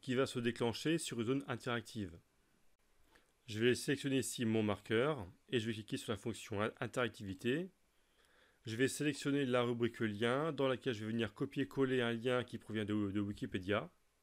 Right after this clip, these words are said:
Et ensuite, je vais cliquer sur sauvegarder. Notre deuxième page est maintenant terminée. On va cliquer sur prévisualiser pour vérifier son affichage. Donc là, je vais fermer. Je clique sur le tab deux.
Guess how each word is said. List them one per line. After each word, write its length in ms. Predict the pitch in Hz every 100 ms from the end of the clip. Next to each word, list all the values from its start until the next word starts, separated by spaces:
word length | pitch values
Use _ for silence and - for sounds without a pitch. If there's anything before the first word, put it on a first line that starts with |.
| _ _ - - _ _ _ _ 139
Et 60 |
ensuite, 320 | 127 113 165
je 60 | 127
vais 80 | 123
cliquer 240 | 107 147
sur 180 | 135 127
sauvegarder. 500 | 139 123 123 104 - - _ _ _ _ _ _ _ _ _ _ _ _ _ _ _ _ _ _ _ _ _ - - _ _
Notre 260 | 135 143 147
deuxième 340 | 127 160 151
page 280 | 139 156 131
est 20 | 127
maintenant 380 | 123 117 120
terminée. 600 | 104 120 110 107 117 160 156
On 100 | 139
va 120 | 113 110
cliquer 260 | 110 135
sur 160 | 117 104
prévisualiser 760 | - 143 123 127 120 107 127
pour 200 | 120 107
vérifier 520 | 98 110 110 - 117
son 260 | 110 - 110
affichage. 560 | 95 - - 113 135 92 80 _ _ _ _ _ _ _ _ _ _ _ _ _
Donc 220 | 117 -
là, 160 | - 113
je 80 | 92
vais 100 | 92
fermer. 540 | - 90 101 131 202 - _ _ _ _ _ _ _ _ _
Je 140 | 113
clique 240 | 135 151 135
sur 140 | -
le 100 | 123
tab 240 | 120 104 98
deux. 380 | 117 131 196